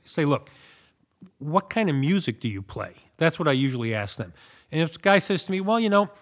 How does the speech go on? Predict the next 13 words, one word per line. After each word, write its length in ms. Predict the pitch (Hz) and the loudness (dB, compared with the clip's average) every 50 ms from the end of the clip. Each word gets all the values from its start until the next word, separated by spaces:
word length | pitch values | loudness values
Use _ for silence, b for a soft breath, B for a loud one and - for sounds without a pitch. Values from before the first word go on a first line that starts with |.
| b b b b b b b - - | b b b b b b b -4 -2
I 60 | 190 | -2
play 300 | - - - 220 214 202 | -2 -2 -2 0 2 2
exclusively, 720 | 170 - - - - 196 202 - - 202 175 180 170 160 | 0 0 -2 -4 -2 -2 -2 -2 -2 -2 0 2 2 2
I, 40 | 151 151 151 | 2 0 -2
I, 440 | 147 143 147 147 147 143 151 151 143 | -2 -2 -2 0 0 -2 -2 -2 -2
I'm 120 | 151 160 175 | -2 0 0
in 80 | 165 | 0
a 60 | 151 | 0
blues 320 | 135 123 147 160 160 151 139 | 0 0 2 2 2 2 0
band." 340 | 123 113 101 85 82 - - _ _ _ b b b b b b b b b b b b b b _ _ - | -2 -4 -6 -6 -10 -14 -20 _ _ _ b b b b b b b b b b b b b b _ _ -2
I 80 | 196 190 | -2 0
say, 180 | - - 190 | 2 2 4
"Okay, 400 | 208 240 - - 147 139 147 139 | 4 4 4 2 2 2 2 0